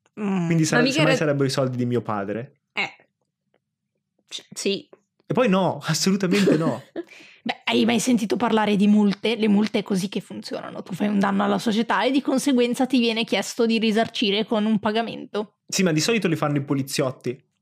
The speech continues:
Speaker 1: Beh, e
Speaker 3: Beh,
Speaker 1: noi
Speaker 3: ma noi
Speaker 1: siamo comunque cacciatrici di criptorei.
Speaker 3: Abbiamo un sacco di amici poliziotti.
Speaker 1: Giusto? Li hai anche conosciuti.
Speaker 2: Fammi un tiro su ingannare.
Speaker 1: Chi
Speaker 2: Olga.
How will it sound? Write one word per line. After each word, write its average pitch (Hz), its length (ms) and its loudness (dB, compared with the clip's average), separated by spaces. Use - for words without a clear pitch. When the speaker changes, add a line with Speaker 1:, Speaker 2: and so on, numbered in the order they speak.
Speaker 1:
Beh, - 260 -4
e 214 300 0
Speaker 3:
Beh, 233 80 2
Speaker 1:
noi 240 120 4
Speaker 3:
ma 277 100 4
noi - 80 4
Speaker 1:
siamo 233 280 2
comunque 214 540 0
cacciatrici 220 760 -2
di - 100 -10
criptorei. - 760 -6
Speaker 3:
Abbiamo 247 240 0
un 233 60 2
sacco 262 240 0
di 233 80 2
amici 247 280 0
poliziotti. 214 680 -2
Speaker 1:
Giusto? 214 540 0
Li 220 120 2
hai 202 120 2
anche 208 240 0
conosciuti. - 680 -4
Speaker 2:
Fammi 170 460 0
un 226 80 0
tiro 139 200 0
su 131 140 -4
ingannare. 117 800 -4
Speaker 1:
Chi - 280 0
Speaker 2:
Olga. 254 100 4